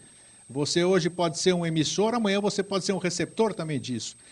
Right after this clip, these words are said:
Então, se cada um de nós fizer que nem o beija-flor, fazer a sua partezinha no incêndio, nós vamos evitar futuramente que tenhamos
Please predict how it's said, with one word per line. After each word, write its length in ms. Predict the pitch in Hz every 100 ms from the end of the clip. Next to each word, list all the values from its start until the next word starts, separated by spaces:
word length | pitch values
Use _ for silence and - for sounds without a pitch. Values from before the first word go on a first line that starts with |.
| -
Então, 140 | -
se 120 | 180 170
cada 320 | - 220 226
um 120 | 226
de 120 | 208
nós 280 | 196 190 131
fizer 240 | 139 135 170
que 80 |
nem 100 | 175
o 60 | 175
beija-flor, 540 | 170 165 160 - 165
fazer 200 | 139 135
a 60 | 160
sua 180 | - 170
partezinha 520 | 170 165 - 180 185
no 80 | 165
incêndio, 480 | 139 196 214 165 - - - -
nós 240 | 180 190
vamos 400 | 143 185 190 190
evitar 560 | 190 202 202 - 151 151
futuramente 720 | - 170 175 175 156 135 143
que 80 | -
tenhamos 560 | 170 160 143 143 143